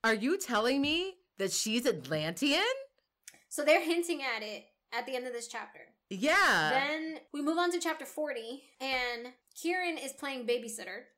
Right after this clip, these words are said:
Speaker 1: <laughs>
Speaker 2: So
Speaker 1: <laughs> Kieran, the wolf babysitter at your service.
Speaker 2: Yeah, Kieran is playing babysitter, um, and Poppy is,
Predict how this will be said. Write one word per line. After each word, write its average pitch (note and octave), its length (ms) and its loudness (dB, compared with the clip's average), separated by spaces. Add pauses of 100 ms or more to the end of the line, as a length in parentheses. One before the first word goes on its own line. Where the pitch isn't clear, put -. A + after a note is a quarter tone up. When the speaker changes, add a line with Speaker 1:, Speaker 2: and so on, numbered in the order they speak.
Speaker 1:
<laughs> F4+ 800 2 (840)
Speaker 2:
So D4 480 6 (180)
Speaker 1:
<laughs> - 160 -14
Kieran, C#4 480 6
the A3 100 2
wolf B3 300 2
babysitter G#3 500 4
at G3 320 4
your A#3+ 100 6
service. E4 320 8
Speaker 2:
Yeah, A3 120 10 (320)
Kieran E4 500 6
is D4 140 -4
playing D4 220 0
babysitter, B3+ 760 -4
um, A3+ 480 -4
and B3 420 -4
Poppy C4 300 -2
is, B3 280 -4